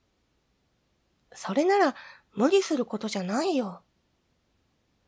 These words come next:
たまたま私が道を歩いてた時に、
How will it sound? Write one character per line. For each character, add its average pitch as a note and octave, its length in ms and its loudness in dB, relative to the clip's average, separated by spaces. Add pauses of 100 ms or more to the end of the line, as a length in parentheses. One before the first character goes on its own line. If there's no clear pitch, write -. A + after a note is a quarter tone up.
(400)
た G3+ 120 -2
ま D4+ 140 0
た E4+ 100 2
ま E4 160 0
私 D#4+ 380 0
が D4+ 100 0
道 D4 140 -2 (200)
を D4+ 60 4
歩 D4+ 120 4
い C#4 40 0
て A3 140 -4
た A3 80 -4
時 G3+ 280 -8
に、 G#3 300 -4